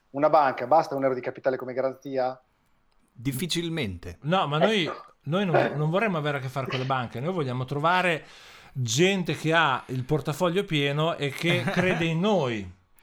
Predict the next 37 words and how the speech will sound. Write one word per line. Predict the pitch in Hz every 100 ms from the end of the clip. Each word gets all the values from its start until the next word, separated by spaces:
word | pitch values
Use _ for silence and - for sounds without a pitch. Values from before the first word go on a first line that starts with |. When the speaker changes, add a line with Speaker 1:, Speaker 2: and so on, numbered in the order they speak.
| _ -
Speaker 3:
Cioè, | 180 156
è, | 165 202
è |
un | 214 220
mito | 254 254 175
questa | 156 - 143
cosa | 208 262 254 262 254 185
o | 185 160
si | - - 180
riesce | 175 170 165
a | 143
fare? | 127 107 98 98 92 _ _ _ _ _ _ _ _ _ _ - - - - 143 -
Speaker 4:
No, | 143 143
si | 147
riesce | 160 165 175
a |
fare, | - 175 151 127 123
sono | - 139 139
i |
cosiddetti | 139 127 147 139 127
business | 135 120 123 -
angel, | 170 180 175 156 175 180 165
ci | 127
sono | - 156 143 123 117 - -
professionisti, | - - - 131 143 - 117
anche | -
noi | 127
in | 120
ufficio | - - 113
abbiamo | 117 117 113
una | 110
professionista | - - - 131 131 123
che | -
si | -
occupa | 117 - -
di | 123
questo. | 147 131 123 - 143